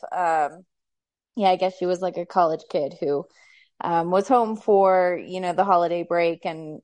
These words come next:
and then it was her birthday the day before this happened. And so she at least got a, uh, got, you know, home safe, of course. And, and Jordan Love helped with that and then got a selfie with,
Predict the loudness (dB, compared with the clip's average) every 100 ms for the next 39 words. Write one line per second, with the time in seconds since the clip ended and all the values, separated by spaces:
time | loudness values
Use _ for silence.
0 | _ 0 2 2 0 -2 -2 2 2 2
1 | -2 2 0 2 2 2 2 -2 -2 -2
2 | -6 -8 0 2 2 0 -4 -4 -8 -8
3 | -8 -8 -12 -16 -16 2 4 4 2 _
4 | -20 -2 4 4 4 0 4 4 6 4
5 | 4 2 2 2 2 2 0 -4 -12 -18
6 | -6 0 0 -2 _ _ -6 -2 0 0
7 | -2 -2 0 0 0 -6 0 0 2 -2
8 | -8 -10 -10 -10 -2 -2 0 -2 2 2
9 | 2 -2 -4 -2 -2 -6 -8 -6 -6 -2
10 | -2 0 -2 2 0